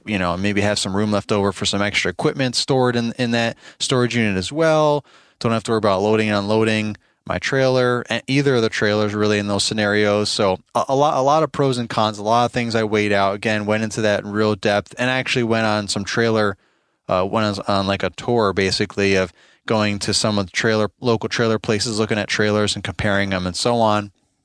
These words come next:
because I was really trying to figure this out over the winter when we were moving from the townhouse to my, uh, our current house. I was really trying to figure all that out, the pros and cons, and, and weigh it all out. Getting a shop was never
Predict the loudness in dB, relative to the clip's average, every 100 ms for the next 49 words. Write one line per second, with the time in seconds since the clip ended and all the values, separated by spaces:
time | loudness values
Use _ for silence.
0 | _ _ _ _ -12 -6 -2 0 2 2
1 | 0 0 0 0 -2 -2 0 0 0 0
2 | 2 2 0 -2 0 0 0 0 0 0
3 | -2 -10 -20 _ -2 0 2 0 0 0
4 | 2 0 -2 -10 -20 _ _ -4 -2 0
5 | -2 -2 -2 0 0 -2 0 2 2 -2
6 | -4 -2 -2 _ 0 0 0 0 -2 -2
7 | -2 -2 0 0 0 -2 -6 -12 -20 _
8 | _ _ _ -6 -2 0 0 0 -2 0
9 | 2 2 2 2 0 -2 -2 0 0 -2
10 | -2 0 0 -2 -4 -4 -2 0 2 2
11 | 4 2 0 -2 -2 0 0 0 2 2
12 | 0 -2 -2 -2 0 0 0 0 0 -2